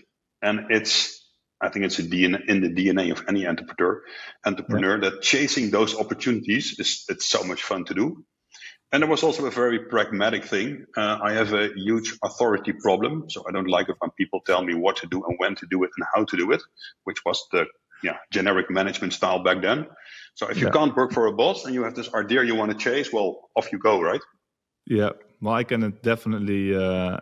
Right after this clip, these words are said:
Speaker 2: admit that's definitely the case that you, uh, struggle with that. Um, and so back then, um, right after the burst of the internet bubble, but still having this passion for technology and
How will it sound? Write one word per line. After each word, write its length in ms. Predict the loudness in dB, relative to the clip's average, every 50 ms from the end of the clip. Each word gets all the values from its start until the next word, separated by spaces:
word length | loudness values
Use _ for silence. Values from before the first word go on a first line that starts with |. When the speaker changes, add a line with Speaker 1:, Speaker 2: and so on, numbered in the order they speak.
| -8
Speaker 2:
admit 520 | -6 -6 -2 0 0 0 -2 -4 -8 -12 -8 -4
that's 300 | -2 -2 -2 -2 -6 -16 -18 _ -8 -2
definitely 400 | -2 0 0 0 0 0 0 -2
the 100 | -2 -2
case 360 | -2 -2 -2 -2 -4 -6 -8
that 200 | -8 -8 -4 -2
you, 120 | 0 0
uh, 120 | 0 0 -2
struggle 360 | -2 -2 0 0 2 2 0
with 140 | 0 0 -2
that. 280 | -2 -4 -4 -4 -8 -16 _ -20 -20 -20 -20 -20 -20 -20 -20 -14 _ 0
Um, 640 | 2 2 4 4 4 4 2 2 0 0 -2 -6 -10 _ _ -2
and 340 | 0 0 2 2 0 -2 -4 -10
so 200 | -8 -4 -2 -2
back 280 | -2 0 0 0 0 2
then, 380 | 2 2 2 4 2 2 0 -2
um, 280 | -4 -4 -4 -2 -2 0
right 260 | 0 2 2 0 0 0
after 280 | -2 -2 -2 -2 -4 -6
the 120 | -6 -4
burst 320 | 0 0 0 0 0 -2
of 40 | -4
the 60 | -4
internet 460 | -2 0 -2 0 0 2 2 2 2 2
bubble, 280 | 2 2 2 0 0
but 140 | 0 -2 -4
still 300 | -4 -2 -2 0 0 2
having 220 | 2 0 0 0
this 140 | -2 -2 -4
passion 400 | -4 -4 -4 -2 -2 0 0 0
for 160 | 0 0 -2
technology 760 | -2 0 -2 0 2 4 4 6 4 4 2 2 0 0 0 0
and 340 | 0 2 4 4 2 2